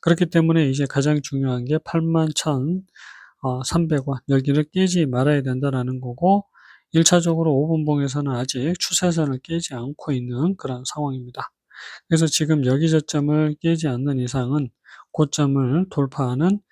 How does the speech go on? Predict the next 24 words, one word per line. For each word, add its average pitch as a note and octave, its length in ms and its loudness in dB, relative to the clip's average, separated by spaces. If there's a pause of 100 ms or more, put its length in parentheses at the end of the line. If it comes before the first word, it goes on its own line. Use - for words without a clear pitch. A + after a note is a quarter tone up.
(260)
다음 C#3 500 0
상승 C#3 420 -2
흐름이 C3 360 0
이어질 C3 320 -2
수 - 180 -6
있고, - 400 -10 (480)
여기를 D#3+ 380 6
넘어서는 D3+ 500 0
상승 D3 380 -4
흐름이 C#3 240 -4
나오게 C#3 480 -4
되면, B2+ 440 -6 (280)
자, B2 240 -16
조정이 C#3+ 340 0
나와도 C3+ 580 0
또 F#3 100 0
한 F#3 120 0
번의 E3 200 -4
상승이 C#3 380 -6 (180)
이어지기 C3 380 -4
때문에 C#3 460 -2 (480)
에코프로가 E3 880 0
꺾였다라고 D3+ 800 -2
보기보다는, C3+ 800 -2